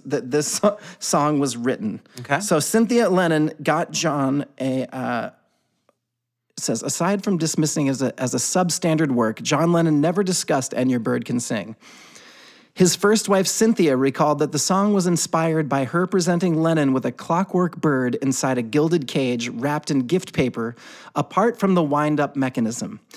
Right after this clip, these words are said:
Speaker 1: She wound up the bird as she handed the present to Lennon so that it sang, leaving him with an expression of sheer disbelief on his face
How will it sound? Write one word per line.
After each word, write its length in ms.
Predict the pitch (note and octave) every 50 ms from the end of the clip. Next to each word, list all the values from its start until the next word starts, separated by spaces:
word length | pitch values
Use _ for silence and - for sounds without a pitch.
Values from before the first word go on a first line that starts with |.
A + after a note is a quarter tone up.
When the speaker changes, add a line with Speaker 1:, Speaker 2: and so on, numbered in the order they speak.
| - - -
Speaker 1:
She 220 | _ - - E3 D3+
wound 320 | C3+ C#3 C#3+ D#3+ F#3 G3
up 160 | G#3 G3 -
the 60 | - F#3+
bird 280 | D3+ F3+ F3 E3 E3 D3+
as 120 | D3 C#3
she 160 | - E3 D3
handed 320 | A#2+ D3+ D#3 E3 E3 E3 D3+
the 80 | C#3
present 400 | - - E3 E3 D3 E3 D3+ C3+
to 40 | D3
Lennon 400 | C#3 C#3 C3 B2+ B2+ A#2 A#2+ A#2+
so 360 | A2 - - E3 C#3 C3+ C3
that 180 | A#2+ C3+ B2+ B2+
it 100 | - -
sang, 600 | - - - G3 F#3 D3+ A#2 A2 A2+ A#2 A#2 - _
leaving 340 | - C#3 D#3+ E3+ E3 F#3+ F#3
him 160 | F3+ E3+ D#3+
with 180 | D#3 D#3 C#3+ -
an 120 | D#3+ C#3+
expression 560 | C#3+ B2+ - - - E3 D#3+ D3+ - - D#3+ D3
of 100 | B2 A#2
sheer 340 | - - - F#3+ F#3 G3
disbelief 600 | G3 F3 F#3 F3+ - - E3 D3+ D3+ D3 C#3 -
on 120 | - B2 B2+
his 200 | B2 A#2 A#2 -
face 400 | - C3+ A#2+ A#2 A#2+ - -